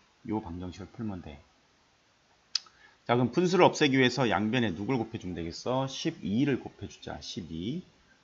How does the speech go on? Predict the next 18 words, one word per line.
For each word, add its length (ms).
자, 120
여기도 240
십이가 380
곱해졌고, 480
여기도 240
십이가 340
곱해졌고, 640
여기도 260
십이가 360
곱해졌으면, 840
자, 160
약분해서 600
여기 140
이제 180
사 400
엑스가 400
될 160
거고, 480